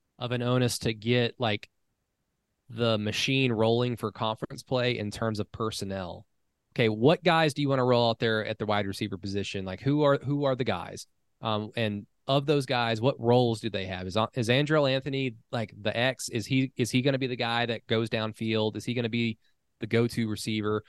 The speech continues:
Or is that Jalil Farouk? Because in his, I mean, he only has two catches on the year, and that second one was a badass play by a grown-ass, badass football player. Um, running back position. I guess I'll disagree a little bit with Alan.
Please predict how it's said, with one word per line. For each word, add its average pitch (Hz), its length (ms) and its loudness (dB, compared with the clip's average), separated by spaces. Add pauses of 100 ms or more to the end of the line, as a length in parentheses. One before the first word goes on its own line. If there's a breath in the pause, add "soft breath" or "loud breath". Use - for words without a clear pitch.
(160 soft breath)
Or 160 180 4
is 139 100 2
that 147 180 4
Jalil 135 340 2
Farouk? 143 420 2
Because 110 420 -2
in 120 160 0
his, 117 420 0 (100)
I 123 60 -8
mean, 104 140 -2
he 107 100 2
only 123 160 4
has 117 120 2
two 135 160 -4
catches 123 320 -4
on 107 120 -4
the 101 80 -8
year, 101 160 -2
and 107 100 0
that 113 140 0
second 120 300 -2
one 98 180 -4
was 98 180 -2
a 104 160 0
badass 107 640 -2
play 101 260 -4
by 98 200 -6
a 101 100 -8 (160)
grown-ass, 107 640 -4 (600 soft breath)
badass 113 500 0 (260)
football 104 320 0
player. 95 420 -4 (500)
Um, 104 440 -2 (340)
running 160 280 4
back 117 200 2
position. 98 480 -8 (720)
I 131 120 -2
guess 160 200 0
I'll 170 140 4
disagree 139 400 0
a 143 60 0
little 123 160 -2
bit 120 100 -2
with 107 140 -10
Alan. 110 580 0